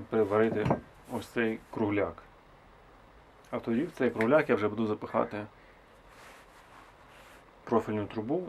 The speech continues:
і вже з більшим зусиллям буду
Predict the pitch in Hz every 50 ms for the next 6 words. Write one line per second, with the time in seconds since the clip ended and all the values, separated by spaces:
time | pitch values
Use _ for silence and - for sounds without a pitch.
0 | - - 113 117 127 120 104 90 98 98 104 120 120 - - - - - - -
1 | - - - - - - 104 95 95 107 113 110 - - 107 98 95 98 92 -
2 | 131 139 135 123 117 104 101 98 98 101 107 107